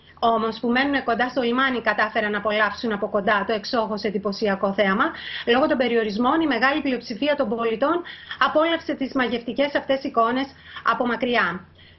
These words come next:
Και στο Πεκίνο ο χρόνος μέτρησε αντίστροφα με την, για την υποδοχή του δύο χιλιάδες είκοσι ένα. Περισσότεροι από εκατό καλλιτέχνες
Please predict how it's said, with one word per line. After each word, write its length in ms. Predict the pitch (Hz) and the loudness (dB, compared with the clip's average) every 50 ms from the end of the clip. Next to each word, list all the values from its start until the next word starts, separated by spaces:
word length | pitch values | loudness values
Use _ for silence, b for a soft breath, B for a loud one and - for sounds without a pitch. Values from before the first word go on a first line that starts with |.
| B - - | B -14 -2
Και 100 | - 269 | -2 0
στο 160 | - - 269 | 2 2 2
Πεκίνο 480 | 277 277 262 - 339 339 311 285 240 220 | 2 2 0 2 2 2 2 2 2 0
ο 60 | 208 | 0
χρόνος 580 | 208 - 254 233 226 220 220 208 202 202 - - | 0 0 2 2 2 2 0 -2 -4 -6 -8 -6
μέτρησε 720 | 233 240 247 233 226 240 220 214 202 - 220 196 202 - - 226 226 | -2 0 0 0 0 -2 -4 -4 -2 -2 -2 -2 -2 -2 0 0 0
αντίστροφα 540 | 202 190 240 240 233 - 302 311 302 311 370 381 339 311 | 2 0 0 -2 -2 0 0 0 2 4 2 2 2 0
με 60 | 240 | -2
την, 180 | 233 240 233 226 | -2 -4 -6 -2
για 140 | 220 214 233 | -2 -2 0
την 140 | 240 233 226 | 0 0 0
υποδοχή 440 | 208 220 220 214 214 208 - 269 - | 0 0 0 0 0 0 -2 -2 -2
του 100 | 240 208 | 0 0
δύο 160 | 240 233 226 | 0 0 0
χιλιάδες 480 | 226 - 226 226 220 214 220 214 - | 0 0 2 2 2 2 0 -2 -4
είκοσι 280 | 226 - 214 202 - 220 | -6 -6 -6 -4 0 0
ένα. 280 | 202 202 214 247 320 370 381 B B B B B B B B | 2 2 2 2 0 -2 -4 B B B B B B B B
Περισσότεροι 640 | - 247 240 247 240 - 339 349 339 320 269 254 240 | 0 2 2 2 2 4 2 4 4 2 2 2 2
από 140 | 233 233 233 | 0 2 2
εκατό 340 | 226 226 226 220 220 285 277 | 0 2 2 2 2 2 2
καλλιτέχνες 600 | 294 269 247 233 233 262 262 269 277 247 226 214 | 2 0 0 2 0 0 0 0 0 -2 -2 -4